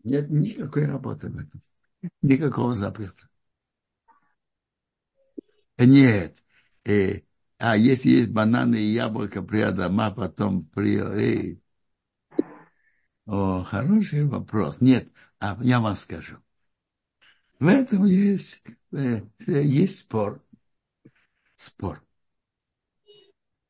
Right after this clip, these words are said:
Э, при Оэйце, при Адаме. Я вам скажу. Давайте начнём так. При Оэйце, при, э, при Оэйце,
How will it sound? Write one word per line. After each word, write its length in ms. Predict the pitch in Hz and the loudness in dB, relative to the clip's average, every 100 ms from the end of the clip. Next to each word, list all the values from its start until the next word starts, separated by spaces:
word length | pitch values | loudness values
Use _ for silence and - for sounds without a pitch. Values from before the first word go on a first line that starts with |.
| _ _ _ _ _ _ _ _ _ - | _ _ _ _ _ _ _ _ _ -16
Э, 340 | 92 95 - | -12 -10 -12
при 260 | - 131 123 | -2 4 6
Оэйце, 420 | 113 135 127 113 | 6 4 2 -4
при 200 | 95 104 | -6 -4
Адаме. 300 | 98 92 107 | -4 -4 2
Я 100 | 143 | 4
вам 80 | 131 | 4
скажу. 380 | - 85 - 95 | 0 -12 -12 -4
Давайте 380 | 120 123 104 107 | 0 0 0 -2
начнём 420 | 101 - 90 82 | -4 -4 -6 -6
так. 200 | - - _ _ _ _ _ _ _ _ _ _ 440 381 _ 698 _ _ _ _ _ _ _ _ _ _ _ _ _ _ - | -12 -20 _ _ _ _ _ _ _ _ _ _ -20 _ _ _ _ _ _ _ _ _ _ _ _ _ _ _ _ _ -8
При 220 | 120 147 151 | 2 6 6
Оэйце, 460 | 135 147 135 113 | 6 6 4 0
при, 220 | 92 117 110 | 0 2 2
э, 300 | - 101 95 | -2 -8 -12
при 320 | - 147 143 | 0 2 4
Оэйце, 540 | 110 110 95 - - | 4 2 0 -4 -20